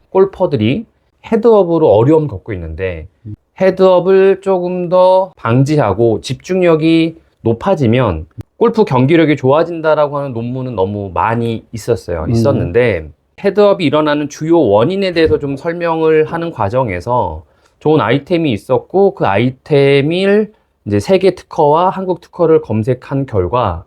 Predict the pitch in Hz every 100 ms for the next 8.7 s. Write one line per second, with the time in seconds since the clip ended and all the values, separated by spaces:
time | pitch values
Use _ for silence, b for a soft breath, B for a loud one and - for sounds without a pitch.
0 | - 107 117 156 170 - 165 147 139 143
1 | 85 82 _ _ _ _ 101 98 131 170
2 | 202 - - 175 - 170 165 156 107 120
3 | 117 113 107 110 98 90 - 147 180 196
4 | _ _ - - 190 160 107 131 214 -
5 | _ _ - 101 101 104 101 101 120 151
6 | 147 107 98 113 165 190 139 113 95 90
7 | 85 - 78 80 80 127 120 117 127 156
8 | 139 107 98 117 98 92